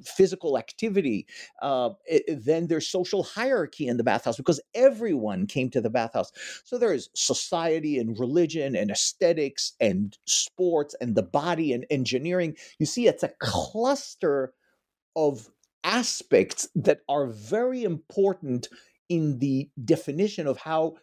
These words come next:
people in the ancient world and how we understand them today defined themselves as Romans. The bathhouse was sort of an island, quote unquote, of course, an island of Roman life.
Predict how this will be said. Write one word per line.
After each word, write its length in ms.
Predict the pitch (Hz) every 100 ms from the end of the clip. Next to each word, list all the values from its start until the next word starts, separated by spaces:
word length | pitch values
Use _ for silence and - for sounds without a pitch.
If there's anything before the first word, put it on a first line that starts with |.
| -
people 320 | 208 202 190
in 140 | 156 117
the 100 | 143
ancient 380 | 233 214 165 120
world 400 | 120 113 117 117
and 100 | 120
how 160 | 143
we 140 | 143 175
understand 400 | 143 - 156 160
them 120 | 151
today 400 | 143 190 175 143 _ _ -
defined 560 | 143 - 175 180 185
themselves 640 | 170 160 - 139 123 123 - -
as 200 | 131 117
Romans. 920 | 107 123 131 107 85 - - - - _ _ _ -
The 80 |
bathhouse 640 | 107 208 226 - 208 190 185 _ _ -
was 200 | 151 -
sort 160 | 160 165
of 140 | 131
an 240 | 127 104 - _ _ _
island, 840 | 143 180 226 165 113 92 - - - _ _ _ -
quote 280 | 151 135
unquote, 480 | 113 98 - 170 127
of 100 | 104
course, 300 | - 90 78 - - -
an 260 | 151 - -
island 600 | 190 233 233 214 196 160 _ _ _ _ _ -
of 160 | 131
Roman 440 | 131 151 151 143 127
life. 600 | 123 101 73 - -